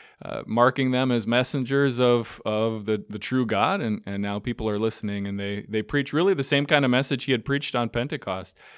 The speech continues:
Um, Jesus is, is the Messiah. You crucified him, but he, he's, he's risen, and God, God wants you to know that. He wants you to repent and have forgiveness of sins in his name.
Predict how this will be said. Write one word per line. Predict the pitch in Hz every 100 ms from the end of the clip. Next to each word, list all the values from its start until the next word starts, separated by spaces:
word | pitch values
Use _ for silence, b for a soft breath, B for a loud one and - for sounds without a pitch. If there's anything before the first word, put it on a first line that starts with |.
| B B -
Um, | 104 107 98 104
Jesus | 110 127 143 135 -
is, | 131 120 -
is | - 120
the | 120
Messiah. | 117 113 120 117 156 135
You | 113 123
crucified | 135 139 156 139 143 147 143
him, | 143 185 160
but | 113 104
he, | 117 113 113 -
he's, | 110 110 107 -
he's | 110 101
risen, | 101 139 151 170 208 208 B B -
and | 110 110 110
God, | 104 107 135 110 -
God | 120 160 147
wants | 139 151 151 135
you | 143 165
to | 160
know | 139 180
that. | 139 104
He | 113
wants | 120 117 123 123
you | 127
to |
repent | 117 110 - 143 233 - b b b b b
and | 110 107 107 110
have | 110 107
forgiveness | 113 107 131 156 143
of | 120
sins | - 139 175 185 - -
in | 123 131
his | 143 123
name. | 123 180 107